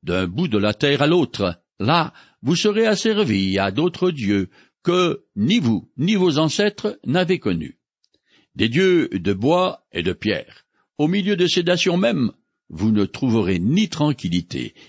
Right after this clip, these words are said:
ni lieu où vous installer pour mener une existence paisible. L'Éternel vous donnera là un cœur inquiet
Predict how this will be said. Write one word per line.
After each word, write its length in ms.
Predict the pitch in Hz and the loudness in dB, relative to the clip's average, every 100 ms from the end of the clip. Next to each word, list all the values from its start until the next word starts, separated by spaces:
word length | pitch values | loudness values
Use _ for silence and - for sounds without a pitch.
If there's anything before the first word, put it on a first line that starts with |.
| - | -4
ni 240 | 110 180 | 0 2
lieu 480 | 214 208 214 220 - - | 2 2 2 2 2 0
où 80 | |
vous 260 | 117 165 113 | 0 0 0
installer 600 | 107 - 104 117 127 131 | -2 0 0 2 2 0
pour 300 | - 95 85 | -2 -2 0
mener 520 | 95 131 120 113 120 - | 2 2 2 2 2 0
une 160 | 98 | -2
existence 720 | 87 85 98 - 101 95 - - | -2 -2 -4 -2 -4 -4 -8 -10
paisible. 640 | - 78 90 95 55 64 - _ - - - - | -8 -6 -2 -4 -6 -18 -20 _ -20 -20 -20 -6
L'Éternel 680 | - 127 175 185 214 180 123 | -2 0 0 2 2 2 2
vous 180 | 101 147 | 2 0
donnera 380 | 147 139 101 101 | 2 2 2 2
là 400 | 123 135 120 - _ | 2 2 -2 -8 _
un 120 | 127 131 | -2 0
cœur 280 | 180 165 | 0 2
inquiet 680 | 139 143 - 147 139 123 - | 2 0 -4 -8 -8 -10 -12